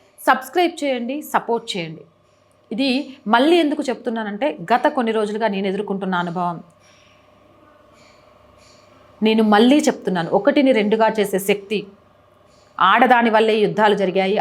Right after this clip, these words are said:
ఆడదాని వల్లే యుద్ధాలు ఆగాయి. ఆడది తలుచుకుంటే జరగనిది ఏమీ లేదు. అలాంటి ఆడదాన్ని భయపెట్టాలి అనుకోవడం మూర్ఖత్వం. ఆ విషయం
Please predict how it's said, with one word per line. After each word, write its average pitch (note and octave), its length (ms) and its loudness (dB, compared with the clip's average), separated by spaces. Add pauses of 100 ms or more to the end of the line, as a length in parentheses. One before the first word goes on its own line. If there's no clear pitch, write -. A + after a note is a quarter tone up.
(120)
ఆడదాని F#3+ 400 0
వల్లే G3+ 200 0 (100)
యుద్ధాలు E3+ 420 -2
ఆగాయి. D#3 260 -10 (760)
ఆడది C4 280 4
తలుచుకుంటే A3 460 0 (160)
జరగనిది G3+ 460 2 (220)
ఏమీ B3 300 0
లేదు. D#3 140 -8 (300)
అలాంటి B3+ 400 2 (220)
ఆడదాన్ని B3 480 -2
భయపెట్టాలి G3+ 560 -6
అనుకోవడం G3 360 -8 (120)
మూర్ఖత్వం. B3+ 500 -6 (520)
ఆ - 80 0
విషయం A3 220 -6